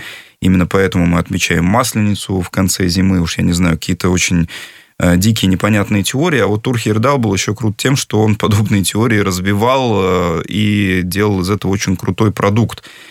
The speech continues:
И действительно, м, потому что было «Путешествие на Контике», пожалуйста, книга,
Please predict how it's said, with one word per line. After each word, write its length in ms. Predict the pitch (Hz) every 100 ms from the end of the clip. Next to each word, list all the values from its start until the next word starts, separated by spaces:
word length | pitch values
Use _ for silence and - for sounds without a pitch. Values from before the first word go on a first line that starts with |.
| - -
И 40 | 104
действительно, 960 | 101 - 156 143 123 113 107 98 95 90 -
м, 260 | - 78 78
потому 320 | - 101 101
что 540 | - - 98 92 90
было 280 | 85 104 117
«Путешествие 440 | 107 - 117 113 110
на 80 |
Контике», 440 | 104 117 113 143 -
пожалуйста, 460 | - 90 98 - -
книга, 480 | - 95 90 82